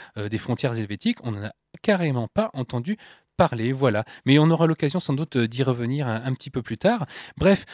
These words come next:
toujours est-il qu'il y a eu des tas d'anecdotes, de petites, euh, infos dans l'actualité qui ont défilé en deux mille dix-neuf, euh, et aussi malheureusement les féminicides, hein, qu'on compte, qu'on décompte, et, euh, dont on aimerait d'ailleurs que le, la somme soit largement moins importante.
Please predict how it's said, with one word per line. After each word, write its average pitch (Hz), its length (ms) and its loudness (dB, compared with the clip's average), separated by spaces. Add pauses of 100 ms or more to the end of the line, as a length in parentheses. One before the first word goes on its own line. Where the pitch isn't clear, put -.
(160)
toujours 240 420 2
est-il 214 240 2
qu'il 151 140 -2
y 127 40 2
a 123 40 2
eu 123 40 0
des 139 120 -4
tas 277 180 4
d'anecdotes, 170 640 2
de 131 160 2
petites, 156 460 -4
euh, 110 920 0
infos 160 380 2
dans 131 100 0
l'actualité 156 580 0
qui - 140 -4
ont 113 80 2
défilé 160 380 0
en 127 120 0
deux 131 120 2
mille 165 180 2
dix-neuf, 147 480 -2 (400)
euh, 120 340 6
et 139 140 2
aussi 143 240 0
malheureusement 123 520 2
les 135 120 4
féminicides, 123 760 0
hein, 120 140 0
qu'on 107 460 -4
compte, 143 380 -4
qu'on 113 180 0
décompte, 135 540 -2 (320)
et, 127 220 4
euh, 117 320 4
dont 131 200 -2
on 151 100 6
aimerait 151 300 4
d'ailleurs 143 320 4
que - 120 2
le, 117 440 4
la 120 120 6
somme 131 440 2
soit 110 360 -2
largement 127 440 0
moins 123 320 0
importante. 123 540 -2